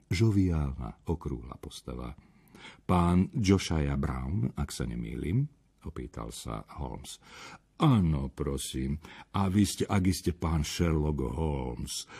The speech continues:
Dostal som list, ktorý ste mi poslali po rýchlom poslovi a spravil som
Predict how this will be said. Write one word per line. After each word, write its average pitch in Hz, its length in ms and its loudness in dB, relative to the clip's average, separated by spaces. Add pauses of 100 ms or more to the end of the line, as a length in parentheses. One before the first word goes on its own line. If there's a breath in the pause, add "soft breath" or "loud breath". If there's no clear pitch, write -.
Dostal 80 640 4
som 73 320 -2
list, - 320 -2
ktorý 71 240 -4
ste 76 240 -4
mi 76 80 0
poslali 73 560 -2
po 71 160 -6
rýchlom 71 480 -4
poslovi 71 560 -6 (320 loud breath)
a 92 80 -4
spravil 98 480 4
som 87 400 2